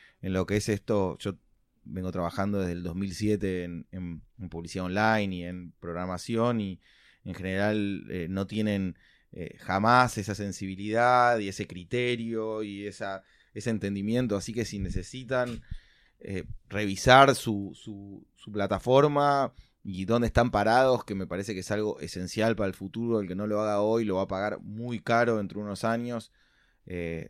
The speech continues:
saben que lo contactan a Agus. Agus tiene algo increíble que yo creo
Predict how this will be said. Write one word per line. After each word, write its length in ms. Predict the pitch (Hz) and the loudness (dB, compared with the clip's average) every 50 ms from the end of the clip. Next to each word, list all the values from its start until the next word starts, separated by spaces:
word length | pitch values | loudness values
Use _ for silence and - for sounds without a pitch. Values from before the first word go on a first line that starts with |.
| - _ | -16 _
saben 300 | - - 104 98 104 101 | -8 -4 -2 -2 -2 -2
que 60 | 87 87 | -4 -6
lo 80 | 82 | -6
contactan 500 | 80 92 95 - 113 110 95 113 104 101 | -6 -4 -2 0 0 0 0 0 0 2
a 120 | 101 113 120 | 2 4 4
Agus. 360 | 123 123 123 113 - - _ - | 4 4 2 -2 -6 -12 _ -6
Agus 220 | 95 110 113 113 - | -4 -2 -2 -2 -4
tiene 160 | 107 101 110 | -6 -4 -4
algo 80 | 120 117 | -2 -2
increíble 580 | 113 101 95 95 101 107 113 120 123 123 110 | -4 -4 -2 -2 -2 -2 -2 0 0 -2 -2
que 160 | - 101 98 | -2 -2 -4
yo 160 | 90 - 104 95 | -4 -4 -4 0
creo 300 | 113 113 117 113 101 | 2 2 2 2 2